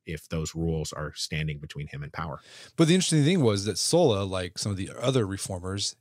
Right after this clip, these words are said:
Speaker 2: he, like, he, he said that his goal was to take Rome back to its root. He was restoring, he, t-, re-, restoring Rome, the Republic, but he was kind of the guy, like you said, he kind of set the precedent for Julius Caesar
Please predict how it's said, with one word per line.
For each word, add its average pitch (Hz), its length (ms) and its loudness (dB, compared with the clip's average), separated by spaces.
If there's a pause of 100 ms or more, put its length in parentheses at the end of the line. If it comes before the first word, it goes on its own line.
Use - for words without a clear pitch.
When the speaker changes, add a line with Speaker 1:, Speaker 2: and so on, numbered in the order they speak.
(100)
Speaker 2:
he, 175 300 0
like, 131 140 0
he, 160 340 2 (340)
he - 260 -4
said 156 280 6
that 123 140 4
his 123 180 2
goal 135 260 8
was 120 220 4
to 98 340 0
take 123 300 2
Rome 107 360 4
back 95 280 2
to 92 160 -4
its - 160 -8
root. 82 320 -8
He 98 100 -2
was 95 160 -2
restoring, 101 640 2
he, 90 300 -4 (180)
t-, 76 240 -10
re-, 98 180 -6
restoring 110 480 4
Rome, 85 380 -2 (300)
the 90 80 -10
Republic, 98 580 0
but 104 300 4 (480)
he 165 100 2
was 175 120 2
kind 190 200 4
of 190 60 4
the 143 80 4
guy, 127 340 6
like 98 160 0
you 104 120 -2
said, 165 200 4
he 101 80 -2
kind 143 160 0
of 123 60 2
set - 180 2
the 117 80 -2
precedent 113 460 2
for 92 320 -2
Julius 95 420 -4
Caesar 92 460 -2